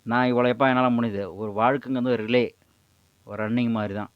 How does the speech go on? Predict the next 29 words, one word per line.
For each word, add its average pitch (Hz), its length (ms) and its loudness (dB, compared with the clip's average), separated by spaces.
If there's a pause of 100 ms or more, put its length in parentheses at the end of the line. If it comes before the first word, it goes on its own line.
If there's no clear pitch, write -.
(420)
ரிலே 143 300 0
ரன்னிங்கிறது 123 560 0
பார்த்தீங்கன்னா, 107 360 -6
ஒரு 117 180 -4
ஸ்டிக்கு 127 180 -12
கையில 113 240 -2
வச்சுட்டு 107 200 -10
ஓடுவாங்க. 104 600 -6
ஒரு 101 300 -6
ரவுண்டு 113 360 -2
வரதுல 131 160 -8
மூணு 117 300 -4
பேர், 117 160 -6
நாலு 104 260 -4
பேர் 117 180 -6
இருப்பாங்க. 98 240 -16 (480)
இவன் 139 380 -2
ஓடி 165 320 4
ஸ்பீடா 151 320 -2
போய் 139 220 -2
அந்த 123 300 -2
ஸ்டிக்கை 123 320 -6
கொடுக்கும்போது, 120 360 -2
அவன் 117 220 0
அந்தாண்ட 113 220 -2
ரன் 107 220 -4
பண்ணுவான். 101 280 -10
அவன் 120 440 -2
அந்த 147 220 2